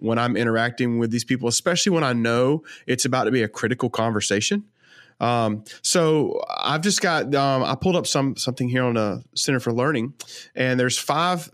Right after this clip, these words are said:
things that they suggest, but I would love to hear your interactions around these things. I'm just gonna let you kinda feel them first. Um, so if you're gonna have a conversation specifically with someone who, uh, who is an authority figure,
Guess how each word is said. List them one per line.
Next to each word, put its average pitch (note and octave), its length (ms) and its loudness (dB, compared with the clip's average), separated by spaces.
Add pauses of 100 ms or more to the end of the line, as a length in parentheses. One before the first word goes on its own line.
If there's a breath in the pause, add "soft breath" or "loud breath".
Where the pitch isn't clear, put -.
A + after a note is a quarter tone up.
things C#3+ 300 0
that A#2 140 -2
they B2+ 120 2
suggest, A2+ 540 0
but A#2+ 80 2
I D3 100 2
would F#3 160 2
love C3+ 240 0
to C3+ 80 0
hear C3 160 2
your A#2+ 240 2
interactions A#2+ 580 0
around G#2 340 0
these C3 180 0
things. D#3 320 0
I'm C#3 80 0
just - 100 -2
gonna C#3 160 2
let C3 140 0
you B2+ 80 0
kinda A#2 440 0
feel A#2+ 300 0
them G2+ 140 0
first. G#2 420 -2 (400 loud breath)
Um, A#2+ 180 0
so C#3 120 0
if B2 80 -2
you're D#3 80 2
gonna E3 120 2
have D3+ 120 0
a C#3 40 0
conversation C3+ 640 0
specifically C3+ 600 0
with A#2+ 120 0
someone B2+ 540 0 (640)
who, C3+ 260 4
uh, A#2+ 400 0
who C3 320 0
is B2 260 0 (240 loud breath)
an A#2+ 100 -2
authority B2 580 0
figure, A2 520 0